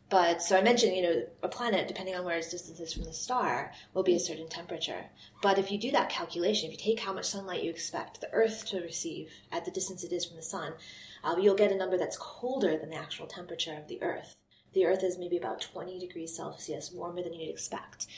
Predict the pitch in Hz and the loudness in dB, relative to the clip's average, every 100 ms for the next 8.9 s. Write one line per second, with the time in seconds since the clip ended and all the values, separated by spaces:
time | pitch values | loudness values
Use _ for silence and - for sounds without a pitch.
0 | - - 185 190 190 214 233 262 247 170 | -14 -6 -4 -2 0 0 0 -2 -2 -4
1 | 147 151 - 160 160 160 - 180 185 190 | -2 -4 0 0 0 -4 -4 -2 -2 -2
2 | 208 175 - 156 - - - - - - | -4 -4 -8 -10 -10 -10 -12 -10 -12 -12
3 | _ - - - 175 165 165 - - - | _ -20 -12 -2 2 4 2 -2 -10 -6
4 | 170 - 202 208 208 190 185 185 170 151 | 0 2 2 2 4 4 4 2 0 -2
5 | 156 190 180 175 175 - 156 - - 165 | 0 0 2 -2 -4 -4 -2 -2 -2 -2
6 | 156 - 131 131 - - 165 165 - - | -4 -6 -6 -8 -10 -8 -8 -8 -14 -8
7 | 214 175 - - 170 160 143 165 - 170 | -6 -6 -8 -10 -10 -10 -6 -6 -4 -4
8 | 160 160 196 175 180 185 156 - | -4 -8 -8 -6 -6 -6 -8 -8